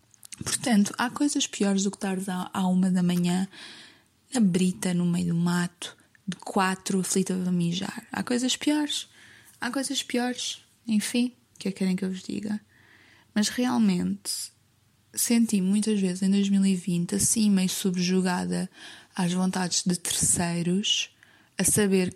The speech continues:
que aquilo não era fixe, que eu podia levantar-me e ir embora, que eu podia resolver,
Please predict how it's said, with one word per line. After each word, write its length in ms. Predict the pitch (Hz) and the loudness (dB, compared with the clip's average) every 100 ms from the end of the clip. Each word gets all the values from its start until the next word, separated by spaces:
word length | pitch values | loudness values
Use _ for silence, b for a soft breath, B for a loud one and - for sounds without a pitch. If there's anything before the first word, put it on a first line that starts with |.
| - | -6
que 100 | - | -4
aquilo 480 | 196 202 196 180 - | 0 2 2 0 0
não 360 | 202 226 233 220 | 4 6 6 4
era 300 | 202 190 190 | 4 2 0
fixe, 800 | - - 185 175 - - 247 302 b b b b b b _ _ | -2 0 0 2 0 0 -2 -6 b b b b b b _ _
que 440 | - 240 226 220 - - | -2 4 4 4 -2 -2
eu 100 | 240 | -2
podia 680 | 262 - 196 190 196 185 190 - | 0 -2 2 4 4 2 0 2
levantar-me 840 | 202 202 190 190 196 185 180 180 | 4 4 4 2 2 0 2 2
e 160 | 180 180 | 2 2
ir 100 | 180 | 0
embora, 560 | 175 175 175 175 175 | 0 0 -2 -2 -4
que 80 | - | -2
eu 80 | 196 | -4
podia 340 | - 202 196 | 0 2 2
resolver, 880 | 185 - 196 196 190 175 180 185 240 | 0 -2 0 0 0 -2 0 0 -2